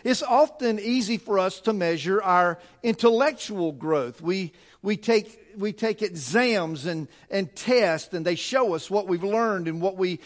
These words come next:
still need to polish up on, things that we've yet to learn. They, they reveal those things to us of, of our intellectual growth. But how do we measure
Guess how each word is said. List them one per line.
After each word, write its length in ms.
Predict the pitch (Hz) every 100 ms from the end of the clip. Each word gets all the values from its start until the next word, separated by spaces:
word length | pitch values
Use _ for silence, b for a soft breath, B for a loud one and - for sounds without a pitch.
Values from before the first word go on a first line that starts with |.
| B
still 360 | - - 262 240
need 260 | 208 214
to 180 | - 190 - B
polish 440 | - 220 214 190 -
up 260 | 208 190 185
on, 240 | 160 151
things 320 | - 240 233
that 140 | 202 190
we've 220 | 196 160
yet 340 | 165 226 226
to 100 | 196
learn. 260 | 185 165 151
They, 220 | 185 185 B B
they 120 | 226
reveal 460 | 226 233 220 359 277
those 240 | 202 165
things 260 | - 196 156
to 140 | - 175
us 140 | 151
of, 180 | 196 170 B B
of 160 | 202 208
our 180 | 190
intellectual 1160 | 180 294 269 254 247 247 - 202 180 156 120 110 - 170
growth. 500 | 131 135 113 - - _ _ _ _ _ _ _ _ _ _ _ _ _ _
But 120 | - 208
how 340 | - 269 330
do 120 | 349
we 200 | 330 330
measure 1000 | 320 285 311 254 185 120 143 139 160 226